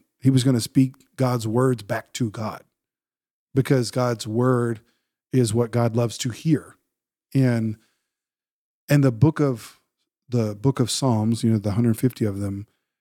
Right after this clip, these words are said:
not only the first one is an intro that tells you what's going to,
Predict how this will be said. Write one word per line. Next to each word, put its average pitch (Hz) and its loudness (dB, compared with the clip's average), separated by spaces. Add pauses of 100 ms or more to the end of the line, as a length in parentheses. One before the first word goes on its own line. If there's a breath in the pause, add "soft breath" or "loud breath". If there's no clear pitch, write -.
(140)
not 131 4
only 156 6
the 127 -2
first 151 2
one 120 -2
is 117 -2
an 104 -8
intro 117 0
that 113 -6
tells 180 2
you 113 2
what's 117 -2
going 120 2
to, 107 0